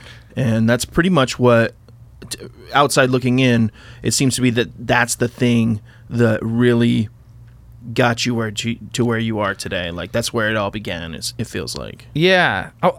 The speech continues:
Speaker 2: I was having this conversation with someone and, <laughs> uh, today about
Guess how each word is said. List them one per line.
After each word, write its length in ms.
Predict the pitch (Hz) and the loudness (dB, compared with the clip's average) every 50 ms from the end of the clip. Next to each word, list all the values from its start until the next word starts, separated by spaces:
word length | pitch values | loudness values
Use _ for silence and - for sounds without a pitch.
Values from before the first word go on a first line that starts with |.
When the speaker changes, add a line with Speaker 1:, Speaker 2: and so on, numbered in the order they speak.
| - - | -2 -2
Speaker 2:
I 100 | 160 190 | 0 2
was 120 | 208 202 | 2 2
having 240 | 214 214 214 220 214 | 2 2 2 2 2
this 120 | 196 175 | 0 0
conversation 720 | - - 180 175 170 156 147 147 151 147 131 - 139 131 | 0 -2 -2 -2 -2 -2 0 0 0 0 0 -2 -2 -2
with 100 | 127 123 | -2 -2
someone 560 | 113 - 123 120 120 117 117 117 117 110 110 - | -2 -2 -2 0 0 0 0 0 0 -2 -2 -2
and, 360 | - 135 131 123 117 107 113 104 104 - - - - | -2 -2 -2 0 0 -2 -2 -4 -6 -10 -14 -18 -18
<laughs> 320 | - - - - - - - | -20 -20 -20 -20 -10 -4 0
uh, 220 | 135 139 135 127 | 0 2 2 0
today 360 | 113 - 156 147 139 139 135 131 | 0 0 0 2 2 2 2 2
about 400 | 123 123 123 120 120 113 - | 2 0 0 0 0 -2 -4